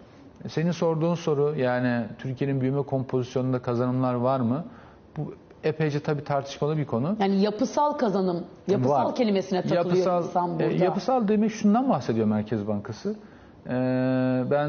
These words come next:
Speaker 1: yani bir iki arkadaşımla oturdum, onu çıkardım. İsteyenler
Speaker 2: Hı.
Speaker 1: de çıkartabilirler. Ee, Türkiye'deki yani milli hasılaya oranla sanayinin payı,
Speaker 2: Hı.
Speaker 1: e,
Speaker 2: Mesela?
Speaker 1: istihdam piyasası içerisindeki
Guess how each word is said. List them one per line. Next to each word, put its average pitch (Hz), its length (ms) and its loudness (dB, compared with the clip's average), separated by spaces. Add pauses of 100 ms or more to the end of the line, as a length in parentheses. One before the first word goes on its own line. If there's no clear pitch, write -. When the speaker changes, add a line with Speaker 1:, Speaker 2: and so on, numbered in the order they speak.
(140)
Speaker 1:
yani 131 280 -2
bir 147 100 2
iki 147 160 -2
arkadaşımla 139 460 0
oturdum, 131 360 -2
onu 123 160 0
çıkardım. 123 520 -2
İsteyenler 127 560 0
Speaker 2:
Hı. 110 80 -2
Speaker 1:
de 95 200 -2
çıkartabilirler. 113 840 -4 (480)
Ee, 123 280 -2
Türkiye'deki 139 960 0
yani 104 220 0
milli 131 360 2
hasılaya 123 480 0
oranla 131 400 0
sanayinin 139 600 0
payı, 123 240 0 (360)
Speaker 2:
Hı. 277 60 -4
Speaker 1:
e, 233 100 2 (300)
Speaker 2:
Mesela? 110 380 -2
Speaker 1:
istihdam 156 480 -2
piyasası 135 440 -2
içerisindeki 113 920 -2